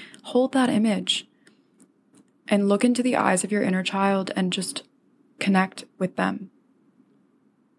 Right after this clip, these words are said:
And tell them it's okay, and tell them that they're loved, and tell them that they're deserving. Tell them that they are allowed to be who they are,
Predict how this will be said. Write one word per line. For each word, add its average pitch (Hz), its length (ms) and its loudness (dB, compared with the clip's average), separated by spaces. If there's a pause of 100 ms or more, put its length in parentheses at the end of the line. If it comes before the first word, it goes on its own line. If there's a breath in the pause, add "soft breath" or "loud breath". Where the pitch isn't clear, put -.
(160)
And 196 140 0
tell 202 180 4
them 247 140 4
it's 240 160 0
okay, 185 600 -2
and 202 100 2
tell 196 220 2
them 226 160 4
that 202 140 0
they're 180 140 2
loved, 175 440 -2
and 190 100 -4
tell 208 180 -2
them 202 120 2
that 202 120 2
they're 196 120 0
deserving. 185 640 -2 (580 soft breath)
Tell 208 160 -2
them 208 140 2
that 196 160 2
they 185 340 2 (460)
are 190 160 2
allowed 190 400 2
to - 80 -4
be 208 160 0
who 180 140 0
they 185 140 2
are, 185 380 -2